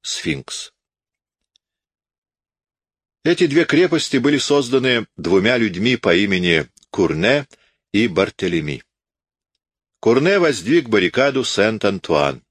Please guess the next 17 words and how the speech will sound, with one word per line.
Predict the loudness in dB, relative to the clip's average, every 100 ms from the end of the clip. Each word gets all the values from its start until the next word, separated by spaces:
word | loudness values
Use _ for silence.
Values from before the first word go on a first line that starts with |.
| _ _ _ _ _ _
Бартелеми — | -2 0 0 0 0 0 -2
баррикаду | 0 -2 0 0 0 -2
Тампль. | -2 -4 -4 -12 -20 -20 _ _ _ _ _ _ _
Каждая | -4 -2 -2 -2 -2 -2
отражала | -2 -2 0 0 0 0
черты | -2 -4 -4 -2 -4
того, | -2 0 2 2 -2 _ _ _
кто | -18 -2 2 2
ее | 0 0 -2
построил. | -4 -8 -10 -6 -6 -6 -8 _ _ _ _ _ _ _ _ _ _ _ _ -4
Курне | 0 2 2
был | 2 2
человек | 2 0 2 2 0
высокого | -4 -2 -2 -2 -2 2
роста, | 2 2 -2 -4 -4 -12 -20 -20 -10
широкоплечий, | -2 0 2 0 0 2 2 0 -6
полнокровный, | -4 -4 -4 -6 -2 2 2 0 -4